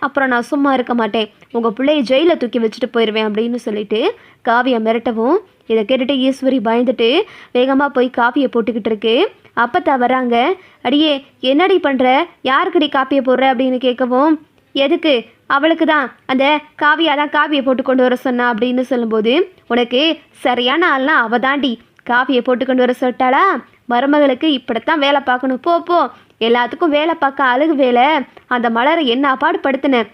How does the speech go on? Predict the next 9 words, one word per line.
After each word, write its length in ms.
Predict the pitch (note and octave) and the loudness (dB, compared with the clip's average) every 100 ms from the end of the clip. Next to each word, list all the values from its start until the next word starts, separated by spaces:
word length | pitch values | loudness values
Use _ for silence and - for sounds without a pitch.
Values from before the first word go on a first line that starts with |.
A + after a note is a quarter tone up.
| _ | _
உனக்கு 280 | - B3 C4+ | -4 -4 -2
இதெல்லாம் 280 | C4 D#4 D4+ | -2 0 0
வேணும்டி" 600 | A#3 E4 G#4 D#4 A#3+ A#3 | 0 0 2 2 0 -2
அப்படின்னு 300 | A3 B3+ C4+ A3 | -2 -4 -4 -4
அப்பத்தா 280 | B3 - | -4 -4
சத்தம் 400 | A#3+ G#3+ B3 A#3+ | -4 -4 -4 -4
போடுறாங்க. 440 | A3 A3+ A3 G#3+ E4 G4+ - _ - | -2 -4 0 0 0 -2 -14 _ -6
ஈஸ்வரி 360 | B3 A#3+ B3 | -6 -2 -2
வந்து 340 | A3+ A3 C4 | 0 2 2